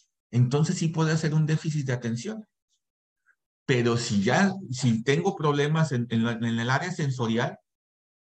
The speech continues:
primero debo de trabajar el área sensorial y, y, este, y llevarla al nivel que debe de estar.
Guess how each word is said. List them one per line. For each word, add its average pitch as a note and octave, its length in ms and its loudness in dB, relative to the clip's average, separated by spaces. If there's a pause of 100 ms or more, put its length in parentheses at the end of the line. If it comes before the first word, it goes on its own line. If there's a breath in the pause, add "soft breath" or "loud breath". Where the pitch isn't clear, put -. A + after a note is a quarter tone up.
primero F3 460 0
debo E3 260 -2
de D#3+ 80 -2
trabajar A#2+ 460 -4
el B2+ 100 0
área B2 200 0
sensorial A2 720 -4 (1080 soft breath)
y, A2+ 360 4
y, G#2+ 100 4
este, G2+ 460 -4
y A2 400 4
llevarla A2 440 4
al D#3+ 100 4
nivel B2 400 0
que B2+ 120 -4
debe G#2 260 -2
de G2 100 -2
estar. D#3 440 -2